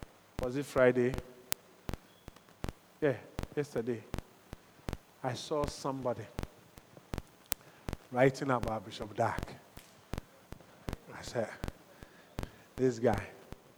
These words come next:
<laughs> And the things that he was writing, that Bishop was, um, covering somebody who has done, who has made a mistake.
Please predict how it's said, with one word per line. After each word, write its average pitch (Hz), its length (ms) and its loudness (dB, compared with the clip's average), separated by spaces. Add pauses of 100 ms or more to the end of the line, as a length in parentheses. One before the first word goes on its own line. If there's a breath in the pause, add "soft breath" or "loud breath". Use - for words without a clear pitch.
(960 loud breath)
<laughs> 139 100 -8 (3750)
And 160 140 6
the 175 100 10
things 269 260 0
that 202 200 6
he 151 80 -2
was 135 300 -4
writing, 143 460 0 (320)
that 127 200 2
Bishop 160 380 -2
was, 131 220 -6 (1500 loud breath)
um, 110 160 -6 (800)
covering 139 500 4
somebody 127 540 0 (680)
who 139 80 0
has 117 160 0
done, 120 260 -4 (100)
who 135 100 -2
has 113 200 -2
made 113 200 -2
a 104 80 2
mistake. - 600 -8